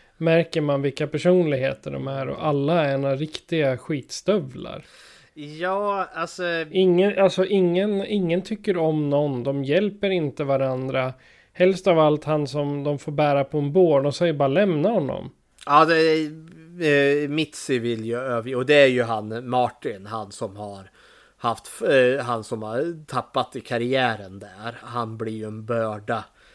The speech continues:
Speaker 2: för dem efter att han har trampat i en björnsax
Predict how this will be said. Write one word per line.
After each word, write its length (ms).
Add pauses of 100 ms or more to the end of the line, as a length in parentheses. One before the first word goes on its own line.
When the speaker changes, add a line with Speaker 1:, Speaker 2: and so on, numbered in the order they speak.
(320)
Speaker 2:
för 420
dem 320
efter 300
att 140
han 300
har 200 (120)
trampat 580
i 200
en 240
björnsax 1160